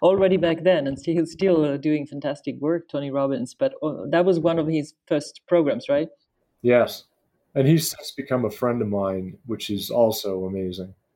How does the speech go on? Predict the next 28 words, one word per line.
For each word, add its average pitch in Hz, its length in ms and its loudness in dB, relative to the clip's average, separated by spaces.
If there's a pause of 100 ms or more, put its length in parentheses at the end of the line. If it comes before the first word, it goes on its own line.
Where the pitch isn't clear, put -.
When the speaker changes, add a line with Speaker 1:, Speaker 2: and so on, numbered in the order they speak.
(520)
Speaker 1:
I'm 175 180 2
Not 190 260 2
Your 160 200 4
Guru. 147 520 2
I, 143 320 -6
I, 147 180 -6 (200)
I 143 240 -6
saw 156 220 -2
that, 135 340 -2
uh, - 560 -8
documentary, 143 640 -2
you - 80 -10
could - 160 -18
say, - 160 -6
right? 151 260 -2
The - 60 -8
documentary - 560 -6
film 135 320 -4
recently. 151 680 -4
Mm. 156 260 -2 (680)
Speaker 2:
Yeah. 117 180 2 (400)
Speaker 1:
Fantastic 156 540 -2 (640)
person, 160 440 0 (100)
really. 156 360 0 (1300)
But 214 240 4
what 247 240 4
about, 269 480 2
um, 202 480 2